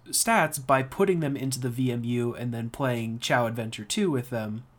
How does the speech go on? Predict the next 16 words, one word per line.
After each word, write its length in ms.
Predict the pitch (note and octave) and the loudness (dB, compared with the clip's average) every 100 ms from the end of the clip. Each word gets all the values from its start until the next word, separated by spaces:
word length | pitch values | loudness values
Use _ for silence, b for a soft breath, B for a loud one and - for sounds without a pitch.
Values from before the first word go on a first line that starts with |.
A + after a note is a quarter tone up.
| _ b b b b b b b b b _ - - | _ b b b b b b b b b _ -20 -6
and 360 | C3 A#2+ A2+ | -4 -2 -2
solving 340 | - B2 A2+ A2+ | 0 0 0 -4
puzzles 400 | C3+ A2+ A2+ A2+ | -2 -2 -4 -6
and 100 | A2+ | -6
whatever, 360 | A2 A2 A2 | -6 -6 -8
and 180 | A2 B2 | -6 -2
that 160 | B2+ A#2+ | -2 -2
will 120 | A#2 | -4
help 340 | - C3+ C3 | -2 -2 -2
them 240 | B2+ A#2 A#2+ | -4 -4 -6
avoid 420 | B2 B2+ B2+ B2 | -6 -2 -2 0
obstacles 680 | A2+ A#2 B2 B2+ A#2+ A#2 A2+ | -2 -4 -4 -8 -6 -8 -6
when 340 | B2 A2+ G#2+ A2 | -8 -8 -8 -8
racing 520 | A2+ C3 D3 C3+ B2+ | -4 -2 -2 -2 -4
in 240 | B2+ B2 | -4 -4
the 100 | A2+ | -6